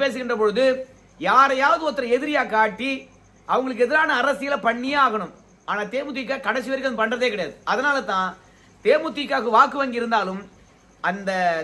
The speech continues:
தேமுதிக எந்த கட்சியோட கூட்டணி வைக்குதோ அந்த கட்சிக்கு வாக்குகள் டிரான்ஸ்ஃபர் ஆவதே கிடையாது. இதெல்லாம் யோசனை பண்ணி தான் எடப்பாடி பழனிசாமி தேமுதிக கிட்ட கூட்டணி பேசுவதை தள்ளி வச்சிருக்கின்றார். சரி, பாமக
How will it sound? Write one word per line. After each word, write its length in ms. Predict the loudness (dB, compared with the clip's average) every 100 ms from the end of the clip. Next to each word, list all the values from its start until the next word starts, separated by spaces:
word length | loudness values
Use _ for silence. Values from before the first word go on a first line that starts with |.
| 0
தேமுதிக 500 | 0 0 -6 -4 0 2 2 -2
எந்த 160 | -6 -6 -4
கட்சியோட 280 | -4 -4 -4
கூட்டணி 260 | -4 -4 -2
வைக்குதோ 260 | -2 -2 -4 -2
அந்த 160 | 0 -2 -4
கட்சிக்கு 380 | -4 -6 -4 -6 -6 0
வாக்குகள் 440 | 4 4 2 -6 -6 2
டிரான்ஸ்ஃபர் 360 | 2 4 2 2
ஆவதே 260 | 4 2 0
கிடையாது. 240 | -2 -6 -12 -20 -20 -8
இதெல்லாம் 380 | -2 0 2 4 4
யோசனை 260 | 2 2 0
பண்ணி 160 | 0 2 4
தான் 160 | 4 2 -4 -20 -10 -4
எடப்பாடி 340 | -2 2 2 2
பழனிசாமி 500 | 0 0 -2 -4 -4 -10 -4 0
தேமுதிக 640 | 0 0 -4 -6 -2 -2 -2
கிட்ட 180 | -2 -2 -4 -6 -12 -4
கூட்டணி 360 | -4 -2 -4 2
பேசுவதை 460 | 2 2 -2 0 -2 2
தள்ளி 240 | 2 2 0
வச்சிருக்கின்றார். 520 | -2 -4 -4 -2 -4 -6 -18 -20 -20 -20 -20 -20 -4
சரி, 180 | -2 -2 -6 -10 2
பாமக 540 | 4 6 4 4 2